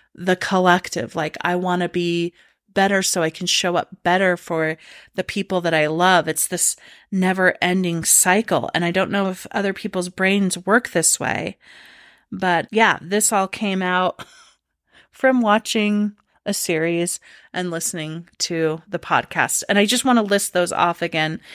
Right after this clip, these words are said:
in case you're interested. I think the podcast is so worth listening to. It's the Emerald Podcast. And the episode, it's a two-part series,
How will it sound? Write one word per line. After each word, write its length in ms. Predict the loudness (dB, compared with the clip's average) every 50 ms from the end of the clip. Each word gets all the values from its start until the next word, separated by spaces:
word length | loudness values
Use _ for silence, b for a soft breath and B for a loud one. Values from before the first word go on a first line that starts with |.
| B B B B
in 100 | B -8
case 300 | -4 0 2 2 2 2
you're 120 | 0 -2 -2
interested. 540 | -2 -2 -2 -2 -2 -2 -2 -2 -2 -4 -8 -8 -6 -2
I 140 | 0 0 -2
think 280 | 0 -2 -4 -4 -4 -4
the 120 | -8 -8
podcast 580 | -8 -6 -4 -4 -4 -4 -6 -8 -6 -4 -4 -2
is 80 | 0
so 880 | 0 0 0 0 0 0 0 2 4 4 4 4 4 2 0 -2 -6 B B B B B B B B B
worth 300 | -2 0 0 0 0 0
listening 460 | 0 0 0 0 0 -2 -2 -2 -2
to. 300 | -4 -4 -2 -2 -2 -2
It's 240 | -4 -6 -4 -4 -4
the 220 | -4 -4 -4 -2 0
Emerald 500 | 2 2 2 2 0 0 -2 -4 -6 -10
Podcast. 840 | -6 -2 0 0 0 -2 -6 -4 -2 -2 0 0 -2 -4 -6 -6 -10 B B B B B B B B B B B B
And 180 | 0 2 2
the 180 | 2 2 0 0
episode, 540 | -2 -2 0 0 -2 0 2 2 2 2 2
it's 160 | -2 -4 -4
a 40 | -4
two-part 560 | -4 -2 -2 -2 -4 -2 0 0 0 0 0
series, 760 | -2 -2 0 0 0 0 0 -2 -2 -4 -4 -4 -4 -4 -6